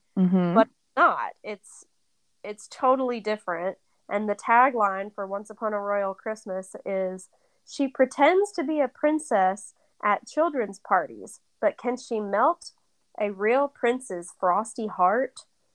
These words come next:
Speaker 2: And, like, it's ex-, it sounds like it's exactly the same story, but it's totally different characters. So if that's kind of the way that her books tend to go, since I didn't particularly enjoy this one, I don't know that I would read another one by her.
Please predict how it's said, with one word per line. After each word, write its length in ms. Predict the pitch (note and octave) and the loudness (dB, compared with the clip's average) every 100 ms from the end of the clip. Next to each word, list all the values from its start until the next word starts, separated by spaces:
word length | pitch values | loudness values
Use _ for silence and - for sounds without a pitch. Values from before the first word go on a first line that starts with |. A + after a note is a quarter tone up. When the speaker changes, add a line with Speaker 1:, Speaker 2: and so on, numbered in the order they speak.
| _ _ _ - | _ _ _ -2
Speaker 2:
And, 420 | G#3 G3+ G3+ G#3 - _ _ _ _ | 2 4 2 -4 -12 _ _ _ _
like, 260 | - G#3+ G3+ | 0 0 2
it's 220 | A#3+ B3 | -2 0
ex-, 200 | C4+ A3+ - | -4 -4 -2
it 140 | A#3+ | -2
sounds 320 | - A#3 B3 | 0 0 0
like 180 | C4 B3+ | -2 -2
it's 180 | B3 A#3+ | -2 -4
exactly 500 | A3 G#3 G#3 G#3+ A3 | -4 -2 -2 -2 -6
the 120 | G3+ | -6
same 320 | F#3 G3 F#3+ | -6 -6 -6
story, 600 | F#3 - F3 E3+ G#2 D3 - _ _ | -10 -12 -4 -4 -4 -12 -20 _ _
but 120 | G#3 | 0
it's 220 | G3+ G3 - | 0 0 -2
totally 360 | A3+ G#3+ G#3+ | 2 2 2
different 360 | G3+ G3 G3 - | 0 -4 -6 -4
characters. 720 | F#3 F3+ G3 A#3 A#3 A#3+ - _ _ _ - | -4 -2 -2 -2 -2 -2 -6 _ _ _ -12
So 500 | - G3+ G3+ G3+ - _ _ _ _ _ _ | 2 6 6 4 0 _ _ _ _ _ _
if 260 | A3+ B3 - | 2 2 4
that's 400 | C#4 D4 - - _ _ _ _ | 2 2 -4 -20 _ _ _ _
kind 340 | - A#3 A3 A3 | -6 -2 -2 -4
of 160 | G#3 | -8
the 100 | G#3 | -8
way 220 | G3 G3+ G#3 | -2 -2 -2
that 200 | G3+ F#3+ | -4 -6
her 420 | G3+ G3 G3 F#3+ _ | -8 -6 -8 -10 _
books 420 | B3 G3 G#3 - - | -20 -8 -8 -8 -8
tend 220 | A#3 A3 | -2 -2
to 60 | G3+ | -2
go, 500 | F#3 F#3 G3 B3 C#4+ _ _ _ _ _ _ _ _ _ | 2 4 4 2 -2 _ _ _ _ _ _ _ _ _
since 260 | - A#3 A3 | -4 -2 2
I 80 | A3+ | 2
didn't 260 | G#3+ G#3+ A3+ | 2 -2 -4
particularly 760 | A3+ A3+ G#3+ G#3+ G#3+ G3+ G3 | -4 -4 -2 0 0 0 0
enjoy 360 | G3 G3 G3 F#3+ | -2 0 2 2
this 240 | F#3 F#3+ | 0 -4
one, 160 | A3 G3+ | -4 -2
I 60 | F#3 | -2
don't 180 | F#3 - | -2 -2
know 120 | F3 | -4
that 100 | F3 | -2
I 100 | E3+ | -2
would 120 | E3 | -4
read 160 | F3 F3 | -8 -14
another 320 | E3+ F3 F#3 | -10 -6 -4
one 160 | F#3+ | -4
by 140 | G3 G3 | -6 -8
her. 240 | G#3 G3+ | -6 -8